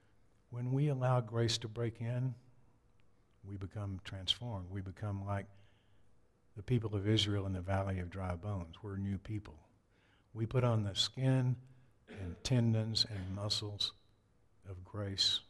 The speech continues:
and love for each other. And that requires a certain level of openness, of trust, of commitment to change,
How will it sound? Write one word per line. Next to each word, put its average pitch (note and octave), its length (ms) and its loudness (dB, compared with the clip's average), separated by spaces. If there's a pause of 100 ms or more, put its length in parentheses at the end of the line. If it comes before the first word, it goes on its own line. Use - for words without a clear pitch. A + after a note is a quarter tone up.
(120)
and G2+ 80 -8 (120)
love F2 260 -8 (360)
for G#2 120 -10
each G#2+ 140 -10
other. C#3+ 260 -8 (2000)
And B2+ 100 2
that E3 140 6 (160)
requires C3+ 580 2
a A#2 60 -2
certain A#2+ 420 0
level A#2 320 2
of F#2 220 -2
openness, B2+ 720 0 (340)
of F#2+ 140 -16
trust, - 640 -4 (800)
of F#2+ 100 -12
commitment A2+ 600 -2
to G2 80 -6
change, A2+ 760 -2